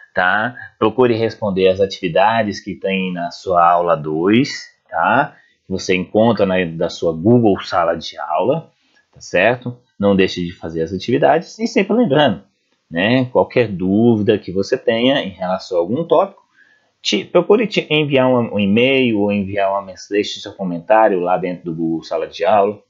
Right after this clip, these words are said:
tá? Utilize as ferramentas, somente assim a gente vai ter sa-, a ciência que você está realmente entendendo e com-, compreendendo todo o nosso conteúdo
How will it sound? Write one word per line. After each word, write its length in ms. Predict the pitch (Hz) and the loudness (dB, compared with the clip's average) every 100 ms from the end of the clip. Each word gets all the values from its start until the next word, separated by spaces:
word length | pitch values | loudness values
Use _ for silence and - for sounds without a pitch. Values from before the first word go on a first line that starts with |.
| _ _ _ - | _ _ _ -8
tá? 360 | 82 107 127 _ | -2 -2 -4 _
Utilize 500 | - - 117 123 110 | -6 0 4 4 4
as 120 | 107 | 0
ferramentas, 800 | - 101 90 90 98 98 95 - _ _ _ | -4 -6 -4 0 2 0 -4 -8 _ _ _
somente 380 | - 101 101 120 | -4 0 0 -2
assim 240 | 123 123 | -2 0
a 40 | 117 | 0
gente 180 | 117 120 | 0 2
vai 100 | 120 | 0
ter 160 | 117 | 0
sa-, 280 | 113 110 101 - | 0 0 0 -6
a 60 | |
ciência 520 | - - 123 110 120 | -12 -4 -2 -2 -2
que 160 | 120 123 | -4 -2
você 260 | 131 123 110 | -4 -2 -2
está 200 | 110 110 | 0 -4
realmente 460 | 107 107 104 104 | -2 -4 -4 -4
entendendo 580 | 143 139 117 92 95 98 - _ _ - | -6 -2 -2 0 -2 -4 -10 _ _ -6
e 480 | 101 107 110 110 _ _ | 2 4 4 0 _ _
com-, 240 | - 123 | 2 2
compreendendo 800 | 120 - 123 123 127 123 98 98 | 2 2 0 4 2 2 2 0
todo 420 | 98 - 101 98 113 | -2 2 4 4 2
o 40 | |
nosso 280 | 107 95 - | 0 -2 -4
conteúdo 500 | 98 98 131 82 | -8 0 0 0